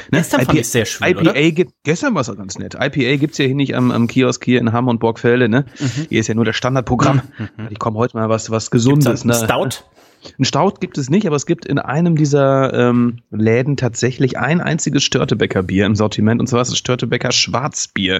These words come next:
Speaker 2: Oh.
Speaker 1: Nichts gegen dieses Bier, aber ich frag mich, was hat das hier am Kiosk zu suchen? Warum ist es denn der Störtebeker Pilz oder
Speaker 2: Störtebeker
Speaker 1: sowas, ne?
Speaker 2: Schwarzbier ist ja jetzt nicht das typische Kioskbier, würde ich
Speaker 1: Nee.
Speaker 2: mal sagen, ne? Also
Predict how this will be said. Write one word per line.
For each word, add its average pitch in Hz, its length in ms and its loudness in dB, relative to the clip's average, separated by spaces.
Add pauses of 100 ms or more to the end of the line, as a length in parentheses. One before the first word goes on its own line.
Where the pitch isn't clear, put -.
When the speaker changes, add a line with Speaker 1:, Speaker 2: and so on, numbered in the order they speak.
Speaker 2:
Oh. 170 300 0
Speaker 1:
Nichts 180 340 0
gegen 170 200 0
dieses 151 260 0
Bier, 151 240 4
aber 113 120 -2
ich 117 60 -8
frag 135 200 -4
mich, 143 100 -4
was 135 140 -2
hat 135 80 -8
das 135 140 -4
hier 139 100 0
am 131 100 -4
Kiosk 143 320 0
zu - 80 -8
suchen? 139 320 2
Warum 139 220 2
ist - 140 0
es 160 40 -4
denn 175 80 2
der 156 80 2
Störtebeker 139 400 0
Pilz - 460 0
oder 98 240 -2 (280)
Speaker 2:
Störtebeker 117 440 0
Speaker 1:
sowas, 123 140 2
ne? 151 40 -2
Speaker 2:
Schwarzbier 135 360 -2
ist - 80 -4
ja 131 60 0
jetzt 113 140 -2
nicht 127 180 -2
das 127 140 -4
typische 113 400 -2
Kioskbier, 101 760 -2
würde 85 140 -8
ich 117 60 2
Speaker 1:
Nee. 104 60 2
Speaker 2:
mal 107 60 -2
sagen, 90 220 -6
ne? 120 80 0
Also 135 160 2